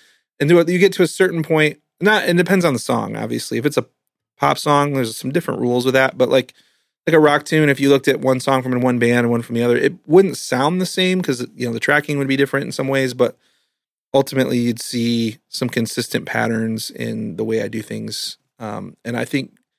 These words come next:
if you do it enough, you naturally start to just do things and don't think about it. You know what I mean? You, you realize,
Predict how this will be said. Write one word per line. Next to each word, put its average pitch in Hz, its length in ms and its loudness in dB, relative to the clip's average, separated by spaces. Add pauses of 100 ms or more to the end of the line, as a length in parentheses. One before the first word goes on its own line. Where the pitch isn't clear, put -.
(220)
if - 120 -8
you 143 80 2
do 165 140 6
it 143 60 6
enough, 131 320 2
you 123 80 -2
naturally 117 420 -2
start 98 240 -8
to - 80 -10
just 107 240 -12
do 107 120 -10
things 107 300 -12
and 95 100 -14
don't 95 180 -18
think 90 160 -20
about - 220 -14
it. - 100 -18 (460)
You 120 100 -10
know 110 60 -8
what 104 80 -10
I - 40 -12
mean? 113 200 -10
You, 127 80 -4
you 131 80 -2
realize, 131 360 4